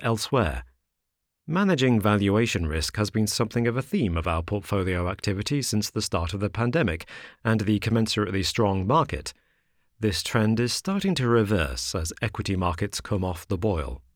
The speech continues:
Economy. If there is need of a catalyst for equity markets to head downwards, look no further than the economy.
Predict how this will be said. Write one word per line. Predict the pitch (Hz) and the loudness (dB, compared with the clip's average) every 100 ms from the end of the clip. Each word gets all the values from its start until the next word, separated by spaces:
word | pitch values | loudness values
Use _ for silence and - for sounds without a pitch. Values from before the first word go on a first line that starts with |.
| _ _ _ _ _ _ _ _ _ _ _ _ _ _ _ _ | _ _ _ _ _ _ _ _ _ _ _ _ _ _ _ _
Economy. | 175 - 110 82 67 64 60 - _ _ _ _ _ _ _ _ _ _ _ _ _ _ - | -4 0 0 0 -2 -6 -8 -12 _ _ _ _ _ _ _ _ _ _ _ _ _ _ 0
If | 202 - | 0 4
there | 110 95 | 4 6
is | 95 82 | 4 4
need | 101 90 95 | 2 4 2
of | 92 | 0
a | 82 | 0
catalyst | - 117 87 92 - | 2 2 0 -2 -2
for | - 87 | -2 0
equity | 117 - 101 | 2 0 0
markets | 90 85 85 113 - | 0 0 0 -2 0
to | 98 | -2
head | 85 95 69 | 0 -2 0
downwards, | 113 113 80 82 95 - | 0 2 0 0 -2 -4
look | 95 107 110 | -2 -2 2
no | 131 190 | 2 2
further | - 113 107 117 | 2 2 4 4
than | 113 95 92 90 | 2 0 0 0
the | 95 | 2
economy. | 104 - 90 71 76 71 | 2 0 -2 0 -2 -4